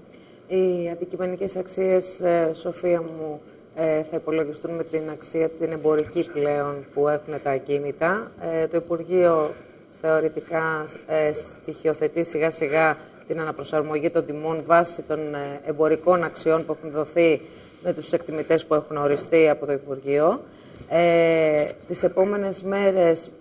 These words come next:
αναμένουμε να ανακοινωθούν, ε, και ο τρόπος υπολογισμού του ένφια, γιατί είχαμε κάποιον, ε, κάποια απόκληση λόγω εκτακτών, ε, καιρικών φαινομένων που συνέβη και πήραν απαλλαγές και κάποιες αποκλήσεις που είχε γενικά το Υπουργείο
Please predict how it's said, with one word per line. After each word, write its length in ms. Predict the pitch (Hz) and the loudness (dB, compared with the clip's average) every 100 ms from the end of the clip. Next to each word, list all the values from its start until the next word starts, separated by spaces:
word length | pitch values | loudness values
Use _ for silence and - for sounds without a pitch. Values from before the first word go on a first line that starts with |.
| - | -6
αναμένουμε 800 | 180 185 185 196 196 175 170 165 | 0 2 2 4 2 2 0 0
να 120 | 165 | -2
ανακοινωθούν, 760 | 165 160 170 160 - 180 180 | -2 -2 -2 -4 -4 -4 -2
ε, 40 | 170 151 147 | -2 -4 2
και 80 | 165 | 4
ο 80 | |
τρόπος 380 | 160 190 202 202 | 6 6 6 2
υπολογισμού 640 | - 160 160 147 143 156 | -2 2 4 2 -2 -6
του 100 | 143 | 0
ένφια, 340 | 143 147 143 170 | 0 0 2 4
γιατί 240 | 180 180 | 4 4
είχαμε 300 | 190 190 170 143 | 0 0 -6 0
κάποιον, 360 | 147 147 151 | 0 0 -4
ε, 380 | 151 151 147 143 - | -2 -2 -2 -4 0
κάποια 300 | 165 - 165 | 0 4 4
απόκληση 840 | 160 175 170 160 147 - 151 135 - - - - | 8 8 8 4 -2 -2 0 0 -2 -14 -20 -2
λόγω 500 | 165 175 180 170 170 | 6 10 10 10 8
εκτακτών, 600 | 165 - 160 175 175 170 | 6 0 -2 0 0 -4
ε, 340 | 165 165 156 | -6 -6 -6
καιρικών 380 | 147 151 147 151 | 0 0 0 -4
φαινομένων 560 | 151 160 165 165 165 165 | -4 -4 -4 -4 -6 -8
που 120 | 160 | -12
συνέβη 380 | 160 165 160 156 | -10 -6 -4 -4
και 100 | 156 | -2
πήραν 280 | 160 160 165 | 0 0 0
απαλλαγές 600 | 165 165 165 156 156 156 | 2 4 4 4 2 2
και 100 | 151 | -2
κάποιες 420 | - 180 - 170 | 0 0 0 -4
αποκλήσεις 400 | 160 143 160 156 | -4 -4 -2 -2
που 100 | - | -2
είχε 180 | 160 165 | -6 -4
γενικά 540 | 151 156 - 156 151 147 - | -6 -6 2 2 2 -2 -4
το 60 | 165 | -2
Υπουργείο 640 | 165 160 139 165 156 143 | 0 -2 0 2 4 2